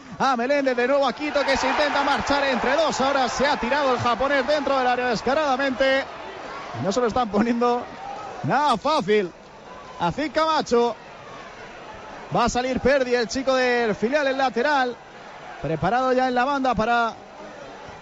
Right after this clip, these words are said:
ingresar al terreno de juego, aunque todavía está el balón en movimiento, no se puede detener para realizar el cambio. Esta es buena del Talavera, es Escudero, es un cuatro para dos.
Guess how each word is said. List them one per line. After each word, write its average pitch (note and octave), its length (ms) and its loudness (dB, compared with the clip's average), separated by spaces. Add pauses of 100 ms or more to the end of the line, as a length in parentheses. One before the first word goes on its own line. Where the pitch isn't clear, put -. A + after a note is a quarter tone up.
(380)
ingresar G#3+ 500 0
al B3+ 120 2
terreno C4+ 360 2
de B3+ 100 4
juego, C4 280 2
aunque A#3+ 400 2
todavía B3+ 500 2
está A#3+ 220 0
el C4 60 2
balón C4+ 340 2
en C4 60 -2
movimiento, C4 520 0
no C4 100 0
se A#3+ 200 0
puede C4 260 2
detener B3 300 2
para C4 160 2
realizar C4 400 0
el B3 120 0
cambio. C4+ 500 2 (300)
Esta C4+ 220 0
es C4 60 4
buena C4+ 260 2
del C4+ 80 2
Talavera, C4+ 640 2 (180)
es D4+ 220 2
Escudero, C#4 480 2
es C4+ 140 0
un C#4 100 -2
cuatro C4+ 380 0
para C#4 200 0
dos. D4 380 2